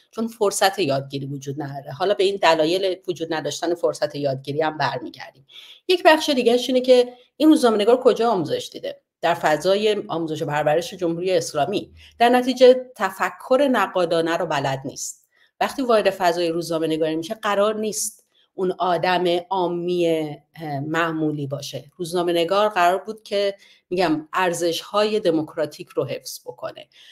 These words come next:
و این آدم اصلاً با اون ارزش‌ها آشنایی نداره و کسی هم بهش یاد نداده که بتونه با تفکر نقادانه اینها رو ببینه، راجبشون پرسش کنه و جستجوگری بکنه. این، این گم شدن جستجوگری در مسائل، چون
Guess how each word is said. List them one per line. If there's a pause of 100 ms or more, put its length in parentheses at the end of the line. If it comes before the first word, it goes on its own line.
(180)
و
این
آدم
اصلاً
با
اون
ارزش‌ها
آشنایی
نداره
و
کسی
هم
بهش
یاد
نداده
که
بتونه
با
تفکر
نقادانه (280)
اینها
رو
ببینه،
راجبشون
پرسش
کنه
و
جستجوگری
بکنه. (380)
این،
این
گم
شدن
جستجوگری
در
مسائل،
چون